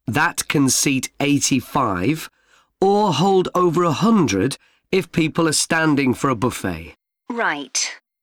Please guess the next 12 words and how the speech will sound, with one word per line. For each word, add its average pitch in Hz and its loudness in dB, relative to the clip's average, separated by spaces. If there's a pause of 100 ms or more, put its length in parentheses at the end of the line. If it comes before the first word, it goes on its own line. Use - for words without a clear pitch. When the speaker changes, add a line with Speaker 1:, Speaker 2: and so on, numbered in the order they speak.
(240)
Speaker 1:
If 175 0
you 160 4
have 139 2
live 139 2
music, 147 0 (560)
there's 208 2
room 180 4
for 175 -2
four 180 2
or 165 2
five 180 0
musicians 127 2